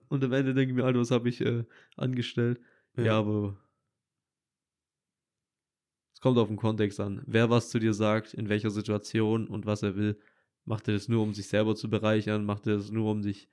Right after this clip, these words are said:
Speaker 2: Mhm.
Speaker 1: abzufacken?
Speaker 2: Mhm.
Speaker 1: Oder will der dir wirklich helfen?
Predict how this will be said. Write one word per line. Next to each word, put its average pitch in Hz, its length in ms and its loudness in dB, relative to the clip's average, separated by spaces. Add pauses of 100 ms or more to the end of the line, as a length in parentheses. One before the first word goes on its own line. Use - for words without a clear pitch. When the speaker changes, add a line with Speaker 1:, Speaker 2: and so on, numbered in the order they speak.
(120)
Speaker 2:
Mhm. 123 360 -4 (100)
Speaker 1:
abzufacken? 110 840 -2 (500)
Speaker 2:
Mhm. 113 360 -8 (560)
Speaker 1:
Oder 107 500 6
will 110 120 6
der 107 120 4
dir 104 180 4
wirklich 110 320 2
helfen? 98 400 0